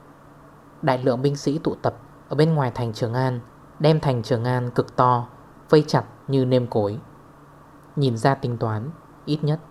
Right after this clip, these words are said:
cũng có tới năm vạn người trở lên. Bất đồng với cảnh bó đuốc khắp nơi ở ngoài thành, trong thành lại đen kịt một mảnh. Liền đông thành phồn hoa cũng ít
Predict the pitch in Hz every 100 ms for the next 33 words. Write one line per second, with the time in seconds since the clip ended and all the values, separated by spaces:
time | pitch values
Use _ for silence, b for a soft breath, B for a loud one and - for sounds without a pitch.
0 | - 139 143 127 120 113 123 147 143 131
1 | 123 120 107 - 101 117 113 110 - -
2 | - - - - - - - - - -
3 | - - - - - - - - - -
4 | - - - - 196 170 135 113 120 -
5 | 143 107 - - - - 120 139 175 196
6 | 170 143 131 135 139 110 113 113 117 107
7 | - - - - - - - - 175 160
8 | 135 123 120 117 147 156 147 - 120 117
9 | 110 - - - - - - - - -
10 | - - 131 127 117 113 113 - - 170
11 | 156 151 139 120 110 131 110 131 135 127
12 | - - - - - - 135 143 165 -
13 | - 185